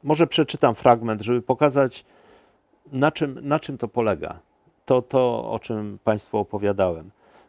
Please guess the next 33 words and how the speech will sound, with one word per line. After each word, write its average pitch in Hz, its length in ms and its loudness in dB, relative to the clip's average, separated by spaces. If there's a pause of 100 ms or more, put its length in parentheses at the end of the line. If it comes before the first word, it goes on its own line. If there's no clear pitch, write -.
Zdejmę 131 360 -2
okulary, 117 460 -2
bo 107 160 -8
nie 107 140 -6
wziąłem 101 500 -4 (180)
okularów 107 540 -4
do 101 120 -6
czytania, 107 760 -6
a, 92 360 -6 (340)
a 104 100 -8
tak 101 240 -4
mi 101 80 -8
jest 98 140 -8
wygodniej, 87 500 -4
więc 98 300 -12
proszę - 300 -4
posłuchać. - 600 -10 (920)
To - 80 6
jest 180 140 6
rozdział 160 760 6
poświęcony 135 1000 0 (140)
takiemu 123 460 0
muzykowi, 120 1160 0 (260)
y, 104 100 0
muzyki 110 440 -4
tak 110 140 0
zwanej 107 300 -4
poważnej, 107 640 0
który 104 220 -8
się 104 120 -8
nazywa 101 320 -2 (100)
Jordi 107 300 0
Savall. 95 460 -4